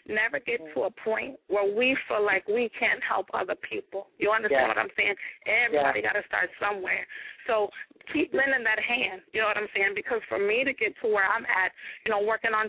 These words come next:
Speaker 1: shows and putting out books, somebody had to help me. Somebody had to mentor me. So don't be afraid to do that, 'cause without you guys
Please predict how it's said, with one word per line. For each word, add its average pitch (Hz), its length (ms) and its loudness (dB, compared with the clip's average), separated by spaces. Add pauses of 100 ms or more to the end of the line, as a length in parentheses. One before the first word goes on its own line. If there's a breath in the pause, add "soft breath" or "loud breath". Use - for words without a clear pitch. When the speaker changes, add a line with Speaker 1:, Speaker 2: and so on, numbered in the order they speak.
(120)
Speaker 1:
shows 220 300 2
and 190 120 0
putting 226 220 0
out 196 160 0
books, 214 260 -4
somebody 254 380 0
had 208 240 0
to - 20 -4
help 208 280 0
me. - 180 -12
Somebody 240 280 0
had 214 200 -2
to 202 60 -4
mentor 202 440 -4
me. 190 240 -8 (380 loud breath)
So 208 240 2 (380 loud breath)
don't 240 280 2
be 254 120 4
afraid 214 380 0
to 202 60 -6
do 202 220 0
that, 196 320 -2
'cause 247 220 -2
without 202 580 0
you 214 320 0
guys 247 300 2